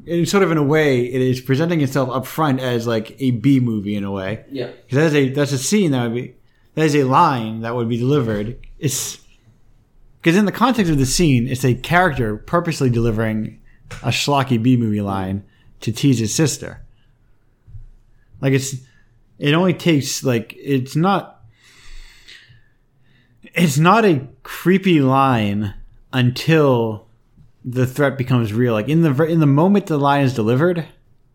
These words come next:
Speaker 1: it's not a creepy line. Really.
Speaker 2: No, it doesn't. It's not, because it, um,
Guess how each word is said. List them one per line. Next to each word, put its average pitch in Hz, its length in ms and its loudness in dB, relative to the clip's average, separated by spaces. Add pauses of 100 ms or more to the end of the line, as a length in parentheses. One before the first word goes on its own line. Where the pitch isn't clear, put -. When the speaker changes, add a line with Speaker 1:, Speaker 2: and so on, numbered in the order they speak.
Speaker 1:
it's - 160 -4
not 151 120 2
a 127 60 0
creepy 123 340 0
line. 107 400 -4 (1200)
Really. 104 560 -2
Speaker 2:
No, 123 240 -6
it 117 80 -8
doesn't. - 340 -10
It's - 220 -16
not, 110 360 -12
because 98 380 -20
it, 92 120 -16
um, 87 360 -18